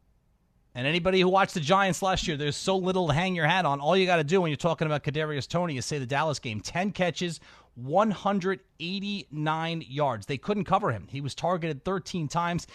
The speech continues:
He caught ten balls. The Dallas Cowboys, a first-place team at the time, could not cover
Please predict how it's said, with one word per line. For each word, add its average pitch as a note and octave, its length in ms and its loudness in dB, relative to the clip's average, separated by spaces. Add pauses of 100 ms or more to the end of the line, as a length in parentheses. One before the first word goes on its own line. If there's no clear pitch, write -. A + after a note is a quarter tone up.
(220)
He - 160 -8
caught D#3+ 340 -2
ten F#3+ 280 -2
balls. D#3+ 480 2 (480)
The C3+ 60 -10
Dallas F3+ 360 0
Cowboys, E3 800 2
a C#3 140 -2
first-place G3 580 0
team G3+ 220 -4
at D3+ 80 -6
the B2+ 80 -18
time, D#3+ 340 -2 (340)
could G3+ 480 4
not D#3+ 440 -4 (180)
cover C#3+ 500 -2